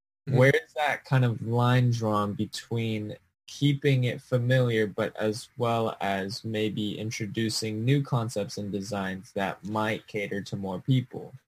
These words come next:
Speaker 1: So do you remember, um, I don't know if you looked at the history of the iPhone,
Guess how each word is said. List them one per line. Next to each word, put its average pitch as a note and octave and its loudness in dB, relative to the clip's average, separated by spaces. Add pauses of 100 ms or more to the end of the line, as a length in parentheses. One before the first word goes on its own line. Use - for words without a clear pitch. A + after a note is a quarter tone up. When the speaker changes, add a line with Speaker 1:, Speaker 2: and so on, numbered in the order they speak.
(220)
Speaker 1:
So E3+ 0
do D3 -8
you E3+ 4
remember, F3+ 4
um, A2+ 2 (220)
I C#3 -2
don't D3+ 4
know D3 6
if - 0
you C3+ 2
looked A#2+ -2
at B2+ -4
the A2 -4
history G#2+ -2
of F#2+ -4
the G2 -6
iPhone, F#2+ -8